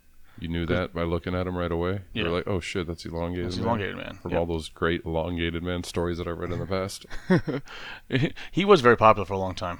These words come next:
Speaker 2: and they haven't done it, but it's been quite a while.
Speaker 1: I didn't know who it was.
Speaker 2: Did you ever read Infinite Cri-, was it Infinite Crisis? The one where, uh, I don't know, he, like, beats his wife?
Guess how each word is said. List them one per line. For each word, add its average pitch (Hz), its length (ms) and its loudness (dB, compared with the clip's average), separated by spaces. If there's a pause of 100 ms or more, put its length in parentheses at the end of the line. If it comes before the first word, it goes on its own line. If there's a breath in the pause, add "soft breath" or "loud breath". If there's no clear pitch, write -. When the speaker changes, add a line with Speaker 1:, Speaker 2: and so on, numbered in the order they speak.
Speaker 2:
and 98 100 -10
they 95 40 -6
haven't 95 180 -2
done 95 160 -2
it, 95 180 -6
but 110 60 -2
it's 101 100 -4
been 101 160 -4
quite 90 180 -4
a 87 40 -2
while. 85 300 -2 (960 loud breath)
Speaker 1:
I 98 60 -2
didn't 80 140 0
know 78 120 -2
who 76 100 -4
it 78 60 -6
was. 82 420 -8
Speaker 2:
Did 135 100 0
you 135 60 6
ever 135 80 6
read 131 160 4
Infinite 120 240 0
Cri-, - 140 -10
was 107 140 0
it 98 80 -6
Infinite 139 260 -6
Crisis? 156 480 -2 (1160 soft breath)
The 113 80 -6
one 107 240 0
where, 101 300 2
uh, 95 400 0 (1000 loud breath)
I 107 40 -6
don't 98 100 0
know, 98 40 -2
he, 101 120 -4
like, 95 200 -4
beats 101 200 -6
his 95 100 -6
wife? 101 320 0